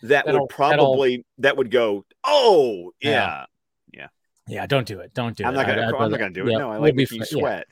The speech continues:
Speaker 2: Exactly. Because I'm like, I'm like, I know that, but it's just right now my brain is going, "No, we already watched that one. We already watched that one. Hmm, which one is this one?" And then
Speaker 1: Well, but you gotta remember, once again,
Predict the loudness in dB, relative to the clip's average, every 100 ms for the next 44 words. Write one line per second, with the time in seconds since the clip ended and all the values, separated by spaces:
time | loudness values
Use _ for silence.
0 | _ -8 -2 -2 -2 -8 -12 -18 -16 -2
1 | 2 6 8 8 6 4 2 2 0 -4
2 | 0 0 2 0 -2 -6 -8 -6 -8 -6
3 | -6 -8 -10 -4 -4 -2 -4 -6 -8 -6
4 | -6 -4 -8 -10 -12 -12 -14 _ -20 _
5 | -14 -8 -6 -6 -8 -8 -4 -4 -4 -6
6 | -6 -8 -8 -10 -8 -8 -8 -6 -6 -4
7 | -2 -4 -2 -6 -6 -14 _ -16 -14 -12
8 | -12 -14 -14 -16 -12 -10 -8 -8 -12 -18
9 | -14 -14 -14 -12 -10 -10 -12 -12 -10 -10
10 | -6 -4 -4 -4 -2 -4 -4 _ -12 -12
11 | -4 -2